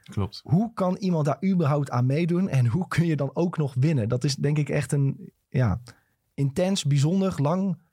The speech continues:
Speaker 2: eh, spannend traject geweest. Zou je er wat over kunnen vertellen?
Speaker 1: Ja, zeker. Het, ehm, het eerste punt is natuurlijk niet heel ingewikkeld. Iedereen kan zich gelukkig aanmelden voor zo'n, eh, wedstrijd.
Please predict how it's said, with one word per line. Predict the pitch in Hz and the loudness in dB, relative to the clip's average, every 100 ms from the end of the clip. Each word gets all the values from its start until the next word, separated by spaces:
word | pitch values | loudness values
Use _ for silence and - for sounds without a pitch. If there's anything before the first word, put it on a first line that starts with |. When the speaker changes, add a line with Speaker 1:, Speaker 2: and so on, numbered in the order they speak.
| _ _ | _ _
Speaker 2:
eh, | - 123 | -4 0
spannend | 127 - 170 170 156 | 0 0 0 0 0
traject | 143 147 180 | 0 0 -2
geweest. | 151 165 - | -2 -2 -2
Zou | 151 | 0
je | 147 | 0
er | |
wat | 147 | 0
over | 151 | -2
kunnen | 156 147 | 0 -2
vertellen? | - 196 254 - _ _ _ _ _ _ - | 0 -2 -4 -10 _ _ _ _ _ _ -6
Speaker 1:
Ja, | 147 | -2
zeker. | 110 95 98 90 | -2 -2 -4 -4
Het, | 101 - | -4 -4
ehm, | 113 110 107 104 101 101 _ - | -2 0 0 0 -2 -6 _ -20
het | - 104 110 - - _ _ _ | -6 -4 -4 -8 -16 _ _ _
eerste | - 113 127 - 117 | -4 -2 -2 -2 -2
punt | 117 117 113 117 | 0 0 0 -2
is | 110 98 | -2 -2
natuurlijk | 104 104 98 | -2 -2 0
niet | 104 | -2
heel | 107 | -2
ingewikkeld. | 101 90 104 131 | -2 -2 -2 -4
Iedereen | 107 101 101 117 | -2 -2 0 -2
kan | 117 | -2
zich | 110 110 104 - | -2 -2 -6 -10
gelukkig | - 110 113 | -6 -4 -2
aanmelden | 107 107 104 110 104 | -2 0 0 -2 -4
voor | 110 110 | -6 -2
zo'n, | 123 120 | -2 -2
eh, | 120 113 113 113 | -2 -4 -4 -6
wedstrijd. | 120 113 117 120 | -6 -6 -4 -4